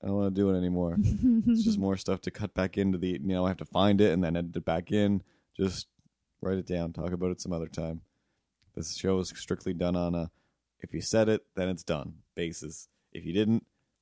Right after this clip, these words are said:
Speaker 1: then you're gonna have to try to remember to say it again next time. 'Cause, uh, I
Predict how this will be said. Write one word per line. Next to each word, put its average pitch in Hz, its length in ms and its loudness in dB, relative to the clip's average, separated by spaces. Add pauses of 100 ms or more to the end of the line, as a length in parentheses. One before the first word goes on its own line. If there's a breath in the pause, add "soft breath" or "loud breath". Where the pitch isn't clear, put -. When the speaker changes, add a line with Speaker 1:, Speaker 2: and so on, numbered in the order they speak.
(100)
Speaker 1:
then 82 100 -6
you're 78 100 -6
gonna 90 120 0
have 87 80 -2
to - 80 -16
try 101 140 0
to 98 40 0
remember 101 280 0
to 95 60 -8
say 101 220 0
it 101 60 2
again 104 240 2
next 92 240 -2
time. 92 380 -2 (600)
'Cause, 82 260 -8
uh, 80 300 -4 (1300)
I - 40 -14